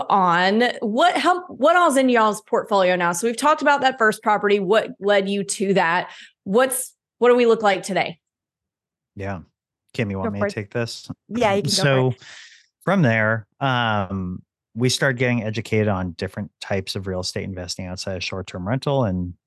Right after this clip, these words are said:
Speaker 2: we really want to try out these different disciplines and, and have some projects, if you will. So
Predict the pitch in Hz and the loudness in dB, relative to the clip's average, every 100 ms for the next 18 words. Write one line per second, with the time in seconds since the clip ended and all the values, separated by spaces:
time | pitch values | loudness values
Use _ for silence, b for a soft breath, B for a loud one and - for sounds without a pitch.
0 | _ - 151 147 160 165 139 131 123 - | _ -6 -2 2 2 4 2 0 -2 -6
1 | 123 110 104 147 110 107 95 101 101 87 | -2 0 0 0 -2 -4 -2 -6 -6 -8
2 | 104 - 107 104 95 95 95 90 92 90 | -8 -8 -6 -6 -4 -6 -6 -6 -8 -10
3 | _ 107 98 92 90 87 - - 117 - | _ -8 -6 -6 -6 -8 -12 -8 -6 -4
4 | 110 - 101 92 85 82 - 87 90 87 | -8 -6 -8 -8 -10 -12 -16 -14 -10 -8
5 | 85 87 98 123 131 120 113 107 | -8 -8 -8 -2 2 2 4 2